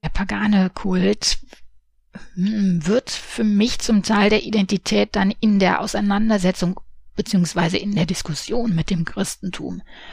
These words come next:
Und das wird besonders deutlich dann im vierten und fünften Jahrhundert. Also vorher auch schon, aber im vierten, fünften Jahrhundert in diesen Diskussionen, gerade wenn's,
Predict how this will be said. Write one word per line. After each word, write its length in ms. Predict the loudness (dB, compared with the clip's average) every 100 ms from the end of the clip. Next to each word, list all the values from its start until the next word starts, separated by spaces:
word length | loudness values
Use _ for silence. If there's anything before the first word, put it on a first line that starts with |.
| -20 -2
Und 400 | 2 4 4 0 0
das 240 | 0 2
wird 280 | 4 4 4 0 -4
besonders 540 | 0 2 4 4 2
deutlich 500 | -2 0 2 2 0
dann 540 | 0 2 4 4 4
im 420 | 2 2 4 2 2
vierten 480 | 0 2 2 0
und 160 | -2 -2
fünften 560 | 0 2 2 0 -4 0
Jahrhundert. 720 | 2 2 2 2 2 0 -4 -12 -20 -20 -20 -20 _ _ -12 -10 -10 -14 -16 -20 -20 _ _ -20 -20 _ _ _ -20 -20 _ -10
Also 160 | -2 -2
vorher 460 | -2 -2 0 0 0
auch 100 | 0
schon, 180 | 0
aber 220 | 0 0 2
im 140 | 2
vierten, 240 | 2 0
fünften 260 | 2 -2 0
Jahrhundert 400 | 2 4 4 4
in 140 | 2
diesen 200 | 0 2
Diskussionen, 720 | 0 0 -2 0 2 2 2 -2
gerade 520 | -4 0 2 2 2
wenn's, 540 | 2 2 0 -6 -8